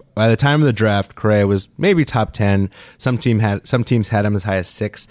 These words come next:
There's a long distance between six and one, but they picked him one. He wasn't re-, regarded that highly in large measure because of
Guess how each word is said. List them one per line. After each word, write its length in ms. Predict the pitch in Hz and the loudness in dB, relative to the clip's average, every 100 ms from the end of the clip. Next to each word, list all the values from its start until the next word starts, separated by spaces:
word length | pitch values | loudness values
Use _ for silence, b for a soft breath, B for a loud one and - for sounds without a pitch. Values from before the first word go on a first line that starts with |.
| B B | B B
There's 140 | - 104 | -6 -2
a 60 | |
long 500 | 104 104 113 143 135 | -2 -2 0 2 0
distance 400 | 107 117 - 95 | 0 -2 -2 -6
between 300 | 92 87 95 | -6 -6 -6
six 380 | 90 - 110 - | -4 -2 -2 -4
and 240 | - 95 95 | -6 -4 -2
one, 360 | 104 104 85 - b b b | 0 0 -2 -8 b b b
but 120 | 90 | -4
they 100 | 117 | -2
picked 280 | - 135 - | 0 -2 0
him 120 | 113 | 0
one. 300 | 123 135 87 - b _ _ | 2 0 -2 -8 b _ _
He 160 | _ 127 | _ 2
wasn't 260 | 143 160 | 2 2
re-, 100 | 139 117 | 0 0
regarded 440 | 113 110 120 127 | 0 2 2 2
that 140 | 110 90 | 0 0
highly 360 | 113 120 104 | 0 2 2
in 120 | 95 101 | 0 2
large 280 | 107 113 107 | 2 2 0
measure 400 | 113 135 113 101 | 0 2 2 0
because 580 | 107 98 - 104 104 98 | -2 -6 -2 0 0 0
of 420 | 101 110 107 | 0 0 0